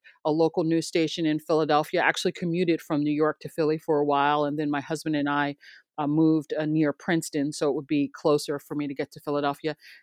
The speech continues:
And then I landed at w-, what I, what I, what I thought and what I, you know, think was, was a really big get, and that was at Dateline N B C, at N B C News. I had been knocking on, uh, N B C's door for quite some time, and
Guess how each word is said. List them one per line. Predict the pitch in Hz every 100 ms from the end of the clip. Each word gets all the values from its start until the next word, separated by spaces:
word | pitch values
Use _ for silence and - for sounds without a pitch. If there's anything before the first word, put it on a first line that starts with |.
| _
And | 214 226
then | 320
I | 311
landed | 269 240 247 240 240
at | 202 196 - -
w-, | 180 -
what | 190 185
I, | 180
what | 196 190
I, | 175 190 _
what | 175 180
I | 165
thought | - 262 220
and | 180
what | 175
I, | 160 160 _ -
you | 202
know, | 156
think | - 294 320 -
was, | 165 160 -
was | 175 170
a | 160
really | 190 202
big | 160 170 180 160 - 147 139
get, | 220 151 165 - -
and | 160 170
that | 190 180
was | 160 165 170
at | 160 -
Dateline | 175 170 170 170 175
N | 170
B | 180
C, | - 233 143
at | 139
N | 156 160
B | 165
C | - 165
News. | 160 170 135 127
I | 143
had | 151 151
been | 160
knocking | 151 151 - _
on, | 151 147 147 - - - - -
uh, | 147 151
N | 175
B | 185
C's | - 180 147
door | 160 156 160
for | - 156 - -
quite | 202 175 -
some | 180 165
time, | - 156 151 175 196 -
and | 165 156 151 151 156